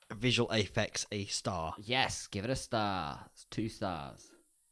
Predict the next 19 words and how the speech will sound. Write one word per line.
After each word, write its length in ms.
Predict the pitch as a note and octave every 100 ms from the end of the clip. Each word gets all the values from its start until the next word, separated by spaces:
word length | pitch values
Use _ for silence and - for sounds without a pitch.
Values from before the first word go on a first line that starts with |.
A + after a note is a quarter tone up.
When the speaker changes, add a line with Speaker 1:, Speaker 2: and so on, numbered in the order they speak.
| _ _ _ _ _ -
Speaker 2:
Next 300 | B2 - -
Speaker 1:
It's 80 | C#3
Speaker 2:
up. 200 | B2 G2
Speaker 1:
not, 120 | -
it's 100 | F#2
one 160 | G#2 F#2
and 60 |
a 40 | F2
half. 320 | G2 F#2+ -
Speaker 2:
It's 140 | A#2 G#2+
one 260 | A2 C#3
and 100 | E3
a 40 | C#3
half 260 | C3 A2+
stars. 760 | - B2+ A2 G2+ F2 D2+ - D#2+
Next 520 | G2 B2 - - -
up, 340 | C3+ G2+ - - _ _ _
musical 460 | G2+ C#3+ B2+ - G2+
score. 840 | - G#2 F#2+ F2+ F2+ F2+ F2 E2+